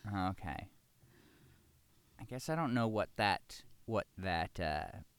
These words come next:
theme park would be that they went to then.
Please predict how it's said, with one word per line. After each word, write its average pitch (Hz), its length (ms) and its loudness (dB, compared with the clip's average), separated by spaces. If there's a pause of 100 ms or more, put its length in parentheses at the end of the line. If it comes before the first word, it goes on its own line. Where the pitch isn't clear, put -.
(300)
theme 104 320 2
park - 560 -2 (300)
would 90 260 -2
be 82 260 -4
that - 180 -10
they 80 100 -4
went 76 260 -6
to - 140 -8
then. 71 280 -8